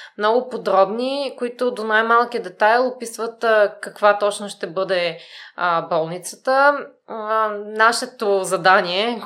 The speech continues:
<laughs> което беше, а, дадено на изпълнителя, за да се реконструира скелето от две хиляди и осемнайсета година, беше в порядъка на четиридесет страници.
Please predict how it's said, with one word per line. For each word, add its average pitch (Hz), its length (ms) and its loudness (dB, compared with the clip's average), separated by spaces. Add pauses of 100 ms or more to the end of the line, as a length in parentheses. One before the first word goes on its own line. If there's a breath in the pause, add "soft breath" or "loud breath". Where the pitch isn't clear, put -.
<laughs> - 100 -8
което 233 480 0 (800 loud breath)
беше, 196 800 2 (180)
а, 175 360 -4
дадено 220 800 0
на 196 240 -2
изпълнителя, 202 760 -2
за 175 160 -6
да 170 180 -4
се 165 520 -6 (1040 soft breath)
реконструира 208 1120 0
скелето 185 580 -2
от 196 80 -4
две 190 140 2
хиляди 196 280 -2
и 185 40 -4
осемнайсета 180 580 -6
година, 226 600 -6
беше 208 300 0
в - 220 -18
порядъка 185 400 -4
на 202 100 -10
четиридесет - 560 -14
страници. 151 600 -14